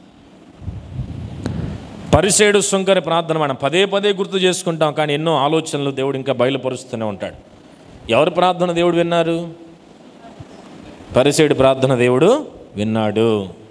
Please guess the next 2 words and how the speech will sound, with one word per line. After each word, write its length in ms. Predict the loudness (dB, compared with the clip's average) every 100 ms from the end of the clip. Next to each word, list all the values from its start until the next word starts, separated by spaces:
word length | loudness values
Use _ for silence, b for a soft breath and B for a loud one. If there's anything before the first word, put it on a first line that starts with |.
| -20 -20 -20 -20 -20 -20 -20 -20 -20 -20 -20 -20 -20 -20 -20 -18 -12 -10 -10 -8 -4 -4 -6 -10 -12 -10 -4 -4 -2 -2 2
ఓ 100 | 4
సుంకర, 500 | 4 2 2 4 2